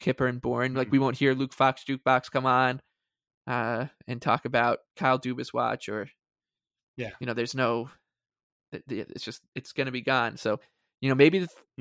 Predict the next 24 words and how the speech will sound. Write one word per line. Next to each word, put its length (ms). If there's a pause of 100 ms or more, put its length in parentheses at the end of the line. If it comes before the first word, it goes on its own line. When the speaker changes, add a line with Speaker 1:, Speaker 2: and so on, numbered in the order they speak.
Speaker 2:
Mm. 140
Speaker 1:
if, 160 (720)
you 100
know, 60
the, 120 (100)
the, 140 (120)
the 60
sickos, 880 (200)
the 80
true 200
sickos 460
in 80
all 140
of 80
this 200
are, 280
are 80
you, 220
me, 260
and, 260
and 140
the 60
people 300
who, 280